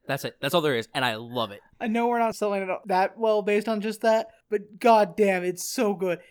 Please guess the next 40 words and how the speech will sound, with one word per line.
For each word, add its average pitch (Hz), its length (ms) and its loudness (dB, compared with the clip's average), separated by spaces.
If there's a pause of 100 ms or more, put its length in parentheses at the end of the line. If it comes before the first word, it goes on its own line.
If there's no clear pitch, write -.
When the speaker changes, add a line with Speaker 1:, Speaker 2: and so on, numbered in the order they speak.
Speaker 2:
He's 226 200 -2
like, 240 280 -4
he, 240 300 -4
he's 226 360 0
questioning 262 600 -2
whether 202 260 2
or 208 60 0
not 202 160 0
they're 196 100 -4
flowers. 170 560 -2 (160)
Like, 190 320 -2
so, - 440 0
like, 226 180 -4 (220)
okay, 190 180 -4
so 185 120 -6
he's 190 160 -4
not 233 120 0
actually 208 240 -2
questioning 185 340 -4
if 170 60 -12
they're 160 100 -10
flowers. 151 360 -6 (260)
He's 202 160 -6
questioning 208 360 -2
if 196 80 -8
he 185 120 -8
needs 175 400 -8
flowers. 110 500 -12
Speaker 1:
Yes. - 460 -6
Speaker 2:
But 208 120 0
it 196 60 0
comes 254 220 0
across 233 260 0
as 208 160 -8
he 202 160 -6
looks 226 260 -4
at 262 100 2
it, 277 80 -2
he's 233 120 -4
like, 208 180 -4